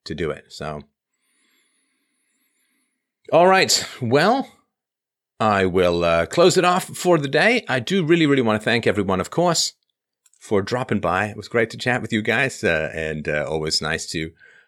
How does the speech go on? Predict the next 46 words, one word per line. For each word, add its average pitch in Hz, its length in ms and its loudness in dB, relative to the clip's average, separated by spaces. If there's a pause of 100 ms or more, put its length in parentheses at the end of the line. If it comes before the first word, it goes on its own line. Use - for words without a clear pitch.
(140)
jawbone 135 540 4
and 90 160 0 (160)
Q 127 220 0
and 95 80 0
A 92 180 2
with, 78 320 -4
uh, 76 320 -2
with 82 160 -6
good 92 160 0
friends. 135 460 -4 (100)
And, 80 420 -8
uh, 76 340 -4
I 85 80 -4
hope 117 180 -6
you 110 60 -2
have 113 120 -4
a 98 60 0
wonderful 107 560 -4 (260)
afternoon 113 520 -2
and 135 120 -6
evening. 147 420 -2 (300)
We 90 240 -2
are 82 240 -2
just 135 580 -6
got 113 140 -2
a 98 60 -2
couple 139 260 -4
of - 60 -2
tweaks 151 300 -4
to 104 60 -8
do 139 220 -2
to - 140 -6
the 95 180 -4
audiobook 107 560 0
of 87 120 -8
the 92 60 -8
new 95 140 -2
book, 90 240 -4
Essential 107 420 -6
Philosophy, 110 560 -4
which 85 200 -6
I 73 80 -6
will 80 120 -8
be 80 140 -10
putting 101 320 0
out 87 220 -2